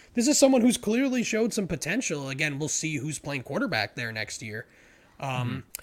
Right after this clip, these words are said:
Speaker 1: but it did allow me to, to learn that Marcedes Lewis is on the Bears. Um, how the
Speaker 2: He
Speaker 1: fuck?
Speaker 2: sure is. He
Speaker 1: The
Speaker 2: sure
Speaker 1: one,
Speaker 2: is.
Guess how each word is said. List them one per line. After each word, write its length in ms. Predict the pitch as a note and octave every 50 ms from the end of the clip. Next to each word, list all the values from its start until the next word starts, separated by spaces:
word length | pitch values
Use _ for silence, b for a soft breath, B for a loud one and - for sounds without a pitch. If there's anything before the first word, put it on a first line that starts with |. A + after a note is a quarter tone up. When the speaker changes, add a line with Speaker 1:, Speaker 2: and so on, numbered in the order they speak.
| B B -
Speaker 1:
but 120 | A#3 A3+
it 100 | G3+ -
did 200 | - C4+ F4 G4
allow 300 | E4+ A3 G3+ F#3 F3+ F3+
me 140 | F#3+ F#3+ F#3
to, 260 | F#3 F3+ E3+ D#3+ D3
to 140 | D3 - E3
learn 220 | D#3 D#3+ F3 F#3
that 100 | F#3 D3
Marcedes 500 | D#3+ E3+ F3 - - B3+ C#4 C#4 C#4 G#3+
Lewis 380 | G3 A#3 D4+ F4 F4 C#4 - -
is 100 | D#3+ C3+
on 120 | D#3+ D3 C#3
the 60 | B2
Bears. 520 | A#2+ C#3 B2 A2+ F#2 C#2+ - - - - -
Um, 340 | - C#3 B2+ B2 A#2+ A#2+ A#2 B B B B B B B B B
how 140 | - D#4 F#4+
the 60 | G4
Speaker 2:
He 80 | - -
Speaker 1:
fuck? 180 | F4 D#4 G#3
Speaker 2:
sure 200 | D3+ B2 A2+ A#2 A2
is. 340 | A2 G#2+ G#2 G2+ G2+ - B B B B B B B B B B B B B A3 A3 F#3 D3+ -
He 160 | E3 F3+ F#3
Speaker 1:
The 80 | E3 E3+
Speaker 2:
sure 200 | D#3+ F3+ F3+ E3+
Speaker 1:
one, 80 | D#3+ D#3
Speaker 2:
is. 400 | D#3 C#3+ C3 A#2+ A2 G#2 -